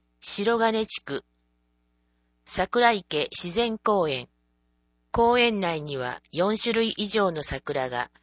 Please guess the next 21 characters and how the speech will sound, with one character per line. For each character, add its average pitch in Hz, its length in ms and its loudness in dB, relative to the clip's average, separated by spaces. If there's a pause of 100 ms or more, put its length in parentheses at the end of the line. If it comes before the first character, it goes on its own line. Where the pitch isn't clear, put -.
(340)
約 202 280 -4
二 165 180 -8
百 233 180 2 (140)
本 143 260 -4
植 - 320 -10
樹 180 120 -4
さ 165 140 -2
れ 156 100 -6
て 156 120 -2
お 139 120 0
り、 - 200 -12 (440)
桜 196 520 2
を 196 40 2
見 196 120 -4
な 185 140 0
が 175 100 0
ら 175 100 0
楽 175 260 -4
し 185 140 -4
め 175 140 0
る 147 140 -2